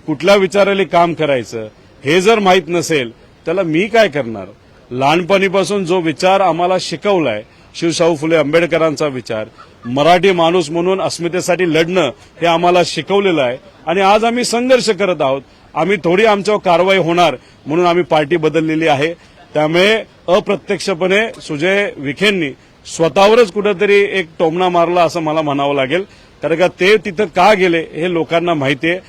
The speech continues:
आम्ही इथं संघर्ष का करत आहोत, कारण महाराष्ट्रातला प्रत्येक स्वाभिमानी नागरिक हा संघर्ष करत आहोत आणि संघर्षाची भूमिका आम्ही जर घेतली असेल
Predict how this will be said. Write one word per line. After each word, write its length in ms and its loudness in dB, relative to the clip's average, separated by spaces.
आम्ही 260 2
इथं 240 2
संघर्ष 440 -2
का 300 2
करत 320 -2
आहोत, 200 2
कारण 200 0
महाराष्ट्रातला 680 2
प्रत्येक 500 -4
स्वाभिमानी 540 0
नागरिक 360 -2
हा 80 0
संघर्ष 480 -2
करत 300 -4
आहोत 180 0
आणि 180 -4
संघर्षाची 600 -4
भूमिका 400 0
आम्ही 180 0
जर 120 -2
घेतली 320 -6
असेल 340 0